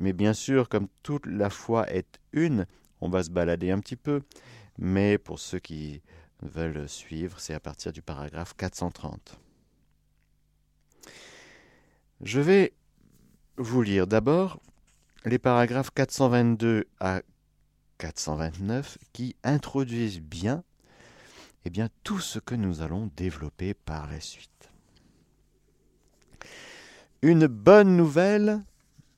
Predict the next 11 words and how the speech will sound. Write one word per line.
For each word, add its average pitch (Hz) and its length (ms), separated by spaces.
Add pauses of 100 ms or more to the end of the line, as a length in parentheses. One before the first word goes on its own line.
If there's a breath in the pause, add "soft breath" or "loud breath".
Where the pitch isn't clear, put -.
(280)
Dieu 117 680
a 101 260
envoyé 135 600
son 107 240
Fils. - 520 (2250 soft breath)
Quand 110 200
vint 107 260
la 110 120
plénitude 110 800
du 107 180
temps, 123 540